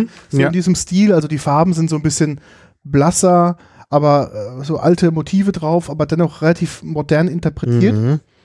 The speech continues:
Speaker 1: Und, ähm,
Speaker 2: Also hier steht kleiner als null Komma fünf Prozent, äh,
Speaker 1: Alkohol.
Speaker 2: Alkohol, aber immerhin. Mhm. Also mehr, als man vielleicht bei anderen hat, wenn da null Komma null draufsteht.
Speaker 1: Und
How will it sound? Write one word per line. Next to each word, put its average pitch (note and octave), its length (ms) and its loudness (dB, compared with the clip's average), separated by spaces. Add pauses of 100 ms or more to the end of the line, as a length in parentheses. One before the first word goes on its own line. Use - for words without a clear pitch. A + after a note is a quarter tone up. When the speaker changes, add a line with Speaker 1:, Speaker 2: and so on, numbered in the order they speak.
(560)
Speaker 1:
Und, D#3 760 0
ähm, D3 520 -2 (180)
Speaker 2:
Also G2 200 0
hier C3+ 100 4
steht C3+ 240 -2 (340)
kleiner C3 520 4
als G#2+ 240 0
null G#2+ 200 0
Komma G#2+ 260 0
fünf - 380 -4
Prozent, - 800 -4
äh, A2+ 40 -6
Speaker 1:
Alkohol. G#2 680 -2
Speaker 2:
Alkohol, G#2 520 0
aber G2+ 260 -2
immerhin. G#2+ 460 2 (120)
Mhm. A2+ 340 -6
Also G2+ 200 0
mehr, G#2+ 440 2
als - 360 0
man B2+ 640 -2 (1040)
vielleicht A#2 320 0
bei B2+ 80 0
anderen B2+ 340 2
hat, F#2 180 0
wenn F#2+ 100 0
da F#2+ 100 0
null G2+ 200 -4
Komma G#2+ 220 -2
null C3+ 260 4
draufsteht. F2+ 560 -8 (1300)
Speaker 1:
Und C#3+ 400 -2